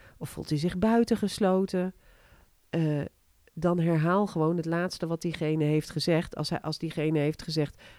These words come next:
"Nou, eh, wij wonen hier goed en ik blijf hier voor altijd, eh, wonen." Dan zeg je, "Oh ja, oh, dit bevalt goed. Jullie blijven altijd hier wonen?"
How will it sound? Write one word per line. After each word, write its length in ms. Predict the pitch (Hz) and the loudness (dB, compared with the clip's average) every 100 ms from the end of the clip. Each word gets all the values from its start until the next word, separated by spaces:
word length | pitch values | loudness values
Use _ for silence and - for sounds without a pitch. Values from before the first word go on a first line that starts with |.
| - | 2
"Nou, 280 | 170 185 190 | 6 6 4
eh, 160 | 170 165 | 2 4
wij 200 | 165 165 | 4 4
wonen 280 | 190 190 | 4 4
hier 140 | 160 160 | 2 2
goed 220 | - 208 | 0 0
en 100 | 180 | 0
ik 100 | 160 | 2
blijf 240 | 175 170 | 2 2
hier 100 | 165 | 0
voor 100 | 156 | -4
altijd, 420 | - 190 185 156 147 - | 2 2 4 0 0 -4
eh, 120 | 165 156 | -4 0
wonen." 680 | 147 190 226 160 156 294 _ _ _ _ _ _ _ _ _ _ | 4 6 6 6 4 2 _ _ _ _ _ _ _ _ _ _
Dan 120 | 170 | -4
zeg 220 | 160 165 - | -2 -2 -4
je, 80 | - | -4
"Oh 180 | 247 269 | 2 4
ja, 320 | 143 120 - _ _ _ _ _ _ _ _ | 4 0 -2 _ _ _ _ _ _ _ _
oh, 100 | 196 | -2
dit 100 | 190 | 2
bevalt 360 | 185 - 196 - | 0 2 2 2
goed. 280 | - 226 - | 0 0 -2
Jullie 200 | 190 196 | -4 -2
blijven 360 | 196 180 156 - | 0 0 0 -2
altijd 760 | 180 196 - 143 180 302 - | -4 -4 -4 -4 -2 -4 -4
hier 400 | 175 170 262 285 | -2 2 2 2
wonen?" 500 | 247 254 254 277 | 2 2 2 2